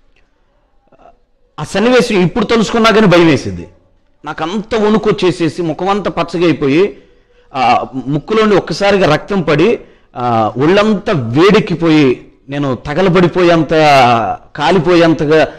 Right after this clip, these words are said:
వేడొచ్చేసేది, బాధ అనిపించేది. అలా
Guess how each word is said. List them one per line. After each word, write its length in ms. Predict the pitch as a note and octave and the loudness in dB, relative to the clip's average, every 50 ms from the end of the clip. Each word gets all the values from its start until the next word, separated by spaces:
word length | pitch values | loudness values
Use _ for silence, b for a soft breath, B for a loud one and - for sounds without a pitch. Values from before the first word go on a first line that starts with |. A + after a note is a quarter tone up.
| B B B B | B B B B
వేడొచ్చేసేది, 840 | B2 C#3+ F3+ F#3 F#3+ D#3 - D3 B2+ A2 - G#2 F#2 F2+ E2+ E2 - - _ _ _ _ _ _ _ _ _ _ _ | -4 -2 2 2 2 0 0 -4 -6 -6 -6 -8 -8 -8 -12 -16 -20 -20 _ _ _ _ _ _ _ _ _ _ _
బాధ 220 | G2 G2+ A2+ D3 F3+ | -12 -10 -8 -8 -8
అనిపించేది. 580 | F3 D#3+ C3 B2 - - - G2+ E2+ E2 E2+ - _ _ _ _ _ _ _ _ _ _ _ _ _ _ _ _ _ _ _ | -8 -8 -8 -10 -12 -10 -10 -10 -10 -10 -14 -20 _ _ _ _ _ _ _ _ _ _ _ _ _ _ _ _ _ _ _
అలా 280 | E3+ F#3+ G3 - - | -2 0 0 0 -2